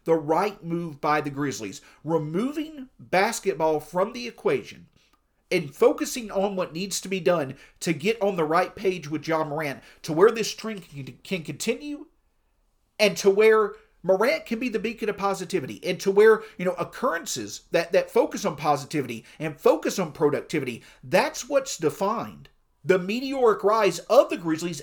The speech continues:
and Ja Morant in terms of success since he's been in the league. Time will ultimately tell what occurs from this latest development. The hope, obviously,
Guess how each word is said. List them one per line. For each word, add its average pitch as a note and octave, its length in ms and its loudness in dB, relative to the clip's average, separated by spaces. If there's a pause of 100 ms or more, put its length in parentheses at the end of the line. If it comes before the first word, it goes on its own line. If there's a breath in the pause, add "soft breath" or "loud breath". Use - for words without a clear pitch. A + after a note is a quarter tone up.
and D#4 320 -8
Ja D#3+ 160 4
Morant C#3 300 -6
in C#3+ 120 -14
terms F3 300 -6
of D3 140 -8
success - 640 -4 (460 soft breath)
since - 420 0
he's E3 220 -8
been C3+ 180 -4
in A#2+ 100 -12
the A#2 60 -14
league. A#2 340 -10 (460)
Time D4+ 400 0
will C#4+ 180 0
ultimately A3+ 520 -4
tell - 320 -8 (760)
what F#3 260 6
occurs F#3 520 0 (220 soft breath)
from C#3+ 680 2 (200 soft breath)
this F#3+ 300 2
latest F3 400 -2
development. C3 460 -4
The C3+ 100 -4
hope, D#4 340 -2
obviously, A#3 760 -2